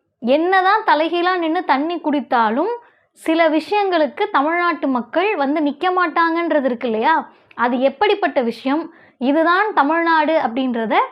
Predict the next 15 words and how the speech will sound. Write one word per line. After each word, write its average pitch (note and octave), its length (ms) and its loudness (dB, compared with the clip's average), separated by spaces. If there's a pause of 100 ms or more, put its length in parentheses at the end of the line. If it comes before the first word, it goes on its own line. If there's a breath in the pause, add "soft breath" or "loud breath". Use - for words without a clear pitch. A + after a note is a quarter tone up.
(280 loud breath)
மீண்டும் G#4 580 0
நிரூபித்த F4 560 0
ஒரு D4+ 120 4
ஆர்ப்பாட்டமாக C4+ 840 0 (140)
நம்ம D#4+ 500 -2
பார்வையில C#4+ 440 2
அதை B3 260 0
பார்க்கிறோம். A#3 460 -2 (420 loud breath)
அது C#4+ 200 2
மட்டுமல்லாமல், E4 840 0 (400 loud breath)
ஆ, B3 400 2
நடிகை C#4 320 2
கஸ்தூரி G4 400 0
அவர்களுடைய D4 500 0
கைது D#4 640 -2